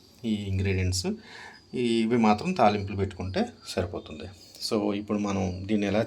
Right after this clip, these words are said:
చేయాలంటే, స్టవ్ మీద ఈ రకంగా ఒకటి, ఆ, కుక్కర్కి సంబంధించిన పెట్టుకున్నాను గిన్నె. మీకు ఇష్టమైంది, మీకు వీలైంది ఏదైనా పెట్టుకోవచ్చు. ఫస్ట్ ఆయిల్ వేసి కొంచెంసేపు మరగించాక తాలింపు వేసుకుంటే, so, తాలింపు అవుతుంది. ఇలా నొరగొచ్చేంత వరకు మనం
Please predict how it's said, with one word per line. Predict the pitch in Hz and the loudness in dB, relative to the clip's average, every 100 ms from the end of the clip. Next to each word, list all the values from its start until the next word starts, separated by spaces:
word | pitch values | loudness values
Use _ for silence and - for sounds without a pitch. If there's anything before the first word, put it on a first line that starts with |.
| 120 | 2
చేయాలంటే, | 110 107 98 98 131 | 2 4 0 0 -2
స్టవ్ | - - 113 143 | 0 2 2 2
మీద | 117 104 104 - - - - - | -2 -4 -6 -16 -20 -20 -20 -14
ఈ | - 107 | -2 0
రకంగా | 101 104 107 | 0 -2 -2
ఒకటి, | 101 95 92 92 90 92 - - - - - 101 | -2 -2 -4 -4 -4 -8 -14 -18 -18 -18 -12 -8
ఆ, | |
కుక్కర్కి | 98 123 - 113 | -6 -4 -2 -2
సంబంధించిన | 113 104 104 104 104 104 | 0 0 0 -2 -2 -2
పెట్టుకున్నాను | 98 - 113 107 104 | -4 -4 0 2 2
గిన్నె. | 98 92 135 | -2 -2 0
మీకు | 202 185 147 135 131 | 0 0 2 2 2
ఇష్టమైంది, | 120 - 120 113 113 127 | -2 2 2 2 0 0
మీకు | 113 110 110 | 0 0 0
వీలైంది | 104 101 101 98 | 0 2 0 -2
ఏదైనా | 92 95 98 | -2 -2 -2
పెట్టుకోవచ్చు. | 90 - 104 - 120 | -4 -4 -8 -4 -4
ఫస్ట్ | 107 - | -4 -2
ఆయిల్ | 104 98 101 | 0 2 0
వేసి | 101 92 | -2 -4
కొంచెంసేపు | - 92 92 92 | -6 -6 -4 -4
మరగించాక | 95 92 92 90 90 147 185 - - - - - - | -4 -4 -4 -6 -6 -8 -10 -14 -20 -20 -20 -14 -2
తాలింపు | 123 120 107 101 90 92 - | 0 0 -2 -2 -4 -6 -8
వేసుకుంటే, | 101 92 - 92 98 214 - - - - - - - _ - - - - - - - - - - - - - - - - - - - - | -6 -4 -4 -6 -4 -6 -6 -20 -20 -20 -20 -20 -20 _ -20 -20 -20 -20 -20 -20 -20 -20 -20 -20 -16 -6 -6 -4 -6 -4 -6 -8 -6 -6
so, | 110 | 0
తాలింపు | 107 101 101 - | 2 2 0 0
అవుతుంది. | 98 95 92 143 175 | 0 2 0 0 0
ఇలా | 113 104 | 2 2
నొరగొచ్చేంత | 95 92 98 92 92 90 | 2 2 0 0 0 0
వరకు | 90 92 | -2 -2
మనం | 95 87 82 | -2 -4 -6